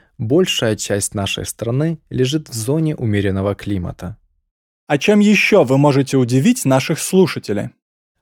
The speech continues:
Speaker 1: Самое ветреное место на территории России — мыс Тайганос в Магаданской области. Порывы ветра здесь достигают двухсот километров в час. Это по стандартной классификации — настоящий ураган.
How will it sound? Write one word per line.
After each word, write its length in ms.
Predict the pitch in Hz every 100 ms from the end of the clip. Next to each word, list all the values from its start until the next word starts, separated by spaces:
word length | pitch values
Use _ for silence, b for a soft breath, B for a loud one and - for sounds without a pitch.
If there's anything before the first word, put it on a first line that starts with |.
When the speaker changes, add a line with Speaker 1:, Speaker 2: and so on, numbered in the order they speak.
| _
Speaker 1:
Самое 500 | - 110 101 101 98
ветреное 640 | 104 196 202 123 107 98
место 380 | 98 98 - 101
на 160 | 95 95
территории 540 | - 101 101 98 101
России — 680 | 101 113 - 107 95 - - _
мыс 480 | - 113 165 180 -
Тайганос 760 | - 135 127 120 101 87 - -
в 60 | -
Магаданской 720 | 101 98 101 117 151 - 127
области. 720 | 123 110 90 90 - - - _ _ _ _ _ _ _ _
Порывы 360 | 110 107 107
ветра 380 | 101 135 160 147
здесь 260 | 127 131 117
достигают 680 | 113 - 117 110 117 113
двухсот 480 | 101 101 - 151 151
километров 540 | - 104 98 92 104
в 60 | -
час. 500 | - 92 85 - - _ _ _ _ _
Это 280 | 110 135 -
по 140 | 131
стандартной 560 | - 117 110 101 101 98
классификации — 840 | 107 - - 131 131 98 - - -
настоящий 640 | 90 87 - 95 101 - -
ураган. 560 | - 101 92 92 85